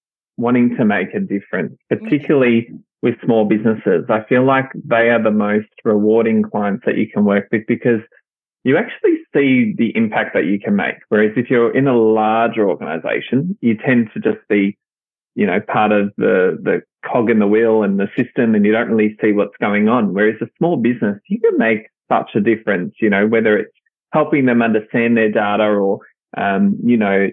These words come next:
Speaker 1: tapping into what customers are actually feeling about their products or services. Feel like, yeah, you can actually see that tangible impact. Um, and that, that is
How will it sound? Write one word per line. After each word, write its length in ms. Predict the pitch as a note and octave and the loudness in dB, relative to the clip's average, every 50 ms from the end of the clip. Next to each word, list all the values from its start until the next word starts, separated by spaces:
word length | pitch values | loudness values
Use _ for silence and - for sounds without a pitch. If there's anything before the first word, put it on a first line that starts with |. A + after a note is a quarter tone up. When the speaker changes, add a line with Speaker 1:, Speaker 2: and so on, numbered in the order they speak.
| - - | -4 -2
Speaker 1:
tapping 360 | - C3+ - - B2 A2+ A2 | -2 -2 0 0 0 2 2
into 680 | G#2 G#2+ A2 A2 G#2+ - - A2+ G2+ G2+ G2 G2 G2+ - | 2 2 2 0 -2 -2 -2 0 0 2 2 0 -2 -2
what 240 | A2+ G#2+ - - | -2 -2 -4 -4
customers 560 | - - - A#2 - - - A2 G#2 G2+ G2+ G2+ | -8 -8 -8 -8 -8 -4 -2 0 0 0 2 2
are 120 | G#2+ G2+ | 2 2
actually 500 | G#2 F#2+ - - - - G2+ G2 G#2 - | 2 0 -2 -6 -4 -2 0 0 0 0
feeling 320 | - E3 E3 D#3+ D#3 D3+ C#3 | 0 0 2 2 2 2 2
about 280 | B2+ C3 B2 A2+ A2 | 2 2 0 0 0
their 120 | A#2 A2+ G#2+ | -2 -2 -2
products 360 | A2 - A#2+ A2+ G#2+ G#2+ - _ | -2 -2 -2 -2 -2 -4 -4 _
or 120 | G#2+ G#2+ G#2+ | -4 -4 -2
services. 640 | - D3+ C#3 C3 B2 C3+ C3+ - C#3 B2 B2 B2 A#2+ A#2+ _ _ - _ _ _ _ _ _ _ _ _ _ _ _ _ | 0 0 0 2 0 -2 -2 0 0 0 2 0 0 -4 _ _ -20 _ _ _ _ _ _ _ _ _ _ _ _ _
Feel 160 | C3 A#2+ A#2 A2 | 0 0 2 2
like, 280 | A2+ G#2+ G#2+ G#2+ G#2 - - - | 0 0 0 0 -2 -4 -6 -4
yeah, 300 | - G2 F2 E2+ C#2+ C2+ - - | -2 0 0 0 0 -2 -4 -4
you 140 | - A2 G#2+ | -4 -4 -4
can 140 | - - A2 | 0 0 0
actually 400 | A2 G#2+ G#2+ - - A2+ G#2+ G#2+ - - | 0 0 -2 -2 -4 -4 -4 -4 -2 -2
see 140 | A2 G2+ | -2 0
that 220 | G2 G2 F#2 - - - _ - - | 0 0 -2 -2 -4 -10 _ -12 -4
tangible 300 | - A2 A2 G#2+ G#2+ G#2 | 0 0 0 2 0 0
impact. 460 | F2+ F#2 - - - F#3+ C#4 D#4+ - _ _ _ _ _ | 0 0 -2 -2 -2 -4 -4 -4 -8 _ _ _ _ _
Um, 440 | - G3+ G3+ G3+ G3+ G3 A3 - - - | -6 -4 -4 -2 -2 -4 -4 -6 -8 -6
and 180 | - G2+ G#2 F#2+ | -2 0 0 2
that, 180 | F2+ F#2+ - - - - | 2 0 -2 -6 -6 -2
that 160 | A2 G#2+ G#2+ | 0 2 2
is 80 | G#2+ | 2